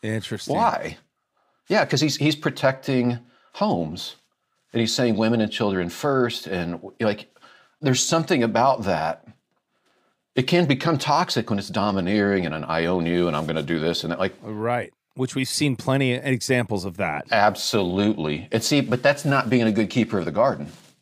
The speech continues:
Speaker 2: Now you're a threat in your own garden because you, people are less secure around you if you're that way.
Speaker 1: So what are the specific characteristics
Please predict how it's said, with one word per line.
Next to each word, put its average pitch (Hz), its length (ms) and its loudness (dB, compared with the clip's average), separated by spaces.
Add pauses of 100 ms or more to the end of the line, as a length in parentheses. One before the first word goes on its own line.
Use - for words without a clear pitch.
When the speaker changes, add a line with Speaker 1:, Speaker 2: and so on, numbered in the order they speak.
(100)
Speaker 2:
Now 120 180 4
you're 123 160 4
a 95 60 4
threat 120 580 0
in 101 80 2
your 98 140 0
own 95 160 0
garden 85 340 2
because 87 340 0
you, 87 320 2
people 123 240 2
are 95 60 4
less 107 320 4
secure 85 460 -2
around 80 320 -4
you 80 80 -4
if 73 140 -10
you're 76 100 -4
that 64 180 -4
way. 67 240 -8 (300)
Speaker 1:
So - 160 2
what 165 180 4
are 220 80 6
the 190 120 4
specific 147 500 0
characteristics 117 1000 0